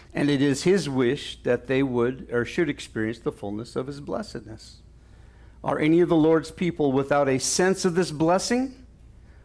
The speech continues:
It is not the will of God that you should continue in this low condition. So real quick here, ask it yourself. Let me ask you. Are you without a sense of this blessing this morning as you sit in here?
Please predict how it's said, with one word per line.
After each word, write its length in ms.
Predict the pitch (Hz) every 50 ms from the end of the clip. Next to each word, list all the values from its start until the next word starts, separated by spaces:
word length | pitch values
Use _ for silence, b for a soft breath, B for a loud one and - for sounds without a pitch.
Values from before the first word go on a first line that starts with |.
| b b b - - -
It 140 | - 120
is 160 | 107 101 101 -
not 240 | 117 117 127 120
the 80 | - 135
will 180 | 127 135 139 139
of 140 | 139 127
God 340 | 117 113 104 101 101 101 101 -
that 120 | - -
you 140 | - 104 104
should 260 | - - - 107 110
continue 580 | - 110 104 - - - 120 104 98 95 95 104
in 120 | 95 92
this 180 | 92 - - -
low 460 | 98 98 98 95 98 104 101 95 104
condition. 580 | - - - - - 85 - - - - - - - - - - - - b b b b b b b b b b b b - - - - - - - - - - -
So 120 | - - -
real 160 | - - 202
quick 280 | 190 - - 156 - -
here, 180 | - - - - - -
ask 260 | - - - - - -
it 80 | -
yourself. 360 | - - - - 139 120 113 - - - - - - - -
Let 160 | 104 120 120
me 140 | 127 127 120
ask 260 | 123 127 - - -
you. 180 | 156 147 123 113 - - - _ - b b b b b b b b b b b - - - - - - - - - - - - - - - - - - - - - - - - - - - - - - - - - - - - - - - - - -
Are 140 | - 117 120
you 160 | 123 139 143
without 340 | 131 131 127 - 135 135 127
a 60 | 113
sense 400 | 110 - - 131 123 139 139 -
of 80 | 135 113
this 160 | 120 123 113
blessing 600 | 113 107 117 110 113 123 - - 135 139 135 127 127
this 240 | 120 113 - - -
morning 420 | 117 113 120 123 139 135 135 127
as 220 | 117 113 107 104
you 80 | 113 110
sit 260 | - - - 120 110
in 140 | 113 120 123
here? 160 | 131 139 143